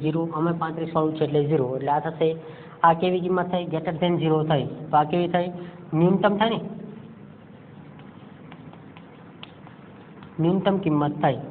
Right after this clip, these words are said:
તો ન્યૂનતમ કિંમત થાય એટલે એનો મતલબ કે આ શક્ય નથી.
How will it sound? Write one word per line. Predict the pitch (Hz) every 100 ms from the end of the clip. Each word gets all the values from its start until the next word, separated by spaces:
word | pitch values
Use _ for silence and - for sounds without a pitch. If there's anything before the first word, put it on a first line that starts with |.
| - -
તો |
ન્યૂનતમ | 143 170 196 196
કિંમત | 196 196 190
થાય | 202
એટલે | 196 196
એનો | 190 190
મતલબ | 190 196 190 - - -
કે |
આ | 165 175
શક્ય | 175 180 185
નથી. | 185 185 190